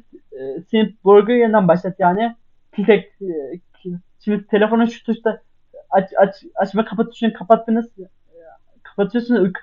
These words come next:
hani bilgisayar uyku moduna alıyorsunuz ya, onun gibi bir şey yani. Onu başlayalım. Giriyor arkadaşlar şu an.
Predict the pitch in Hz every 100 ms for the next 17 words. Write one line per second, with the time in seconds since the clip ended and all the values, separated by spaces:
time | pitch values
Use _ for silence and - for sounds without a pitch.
0 | - - 226 185 185 226 233 202 247 220
1 | 226 233 240 247 247 240 160 185 214 180
2 | 208 185 202 165 151 160 - _ _ _
3 | _ _ _ _ _ _ _ _ _ 214
4 | 220 208 202 165 147 165 _ _ _ _
5 | _ _ _ _ _ _ _ _ _ _
6 | _ _ _ _ _ _ _ _ _ _
7 | _ - 208 233 185 180 180 165 - 170